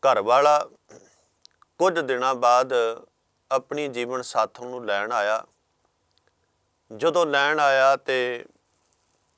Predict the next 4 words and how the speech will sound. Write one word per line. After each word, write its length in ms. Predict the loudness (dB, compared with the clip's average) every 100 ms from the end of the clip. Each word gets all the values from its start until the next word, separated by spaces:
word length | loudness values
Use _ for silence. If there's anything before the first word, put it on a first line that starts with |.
| _ _ _ _ _ 0
ਉਸ 300 | 2 2 -4
ਪੇਕੇ 440 | -2 -2 0 -4
ਘਰ 280 | 0 0 0
ਵਿੱਚੋਂ 680 | -6 -10 -8 -8 -8 -12